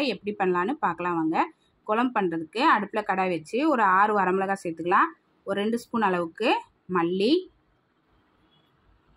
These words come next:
ஒரு ஸ்பூன் அளவுக்கு உளுத்தம்பருப்பு, ஒரு ஸ்பூன் அளவுக்கு கடலைப்பருப்பு, ஒரு அரை ஸ்பூன் அளவுக்கு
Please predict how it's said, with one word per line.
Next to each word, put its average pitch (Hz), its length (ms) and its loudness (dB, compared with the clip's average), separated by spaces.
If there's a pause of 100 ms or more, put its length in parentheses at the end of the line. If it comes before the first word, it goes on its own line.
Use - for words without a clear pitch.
(720)
ஒரு 220 160 2
ஸ்பூன் 240 240 -2
அளவுக்கு 196 320 -2
உளுத்தம்பருப்பு, 196 600 0 (1080)
ஒரு 214 140 -2
ஸ்பூன் 240 220 0
அளவுக்கு 185 400 0
கடலைப்பருப்பு, 185 580 -2 (1500)
ஒரு 190 160 -2
அரை 202 200 0
ஸ்பூன் 226 260 -2
அளவுக்கு 185 320 0